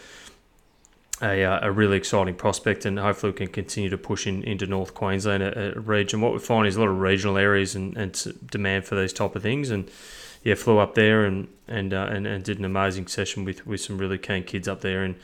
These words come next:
in, uh, in Rockhampton. So yeah, been busy, mate, flying around a bit, and yeah, and keeping, uh,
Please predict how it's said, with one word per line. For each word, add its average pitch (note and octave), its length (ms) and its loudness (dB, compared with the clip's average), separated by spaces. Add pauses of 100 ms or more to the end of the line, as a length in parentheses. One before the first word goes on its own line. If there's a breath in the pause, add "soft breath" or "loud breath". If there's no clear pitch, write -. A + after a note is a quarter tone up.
(420 loud breath)
in, F#2+ 180 -4
uh, F2+ 180 0
in F#2+ 180 -2
Rockhampton. G2 520 -2
So G2 360 4
yeah, A2+ 140 8
been G#2+ 220 6
busy, A2 220 2
mate, A2 240 4
flying G#2 300 0
around G#2 260 4
a - 20 0
bit, A2 220 2
and G2+ 260 -4 (120)
yeah, G#2 220 2
and G2 200 -2
keeping, G2 400 -2
uh, G2 260 2